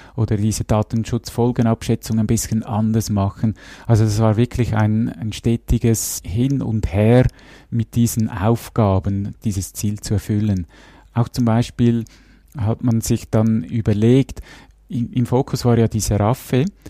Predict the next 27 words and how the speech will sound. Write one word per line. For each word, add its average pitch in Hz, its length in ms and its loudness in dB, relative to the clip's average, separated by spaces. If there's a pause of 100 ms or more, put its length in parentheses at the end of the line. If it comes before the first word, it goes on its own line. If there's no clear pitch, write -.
(120)
aber 113 160 2
das 113 180 0
Callcenter 120 800 2
ist, - 380 -6
äh, 95 220 0 (140)
extern 95 720 0 (300)
und 120 500 2
man 110 160 4
hat - 280 -2
hier 135 280 2
dann 104 240 0 (100)
alle 139 340 0 (400)
gleichzeitig 120 920 0
geschult, 110 520 0
nicht 110 200 -4
nur 117 80 -2
die 104 140 -2
eigenen 123 340 0
Mitarbeiter, 113 500 0
sondern 95 300 -8
alle 123 300 -2
Callcenter-Mitarbeiter 113 1120 -2
wurden 101 300 -4
zum - 180 -12
Thema 104 260 -2
Datenschutz 113 720 -6
nochmal 104 460 0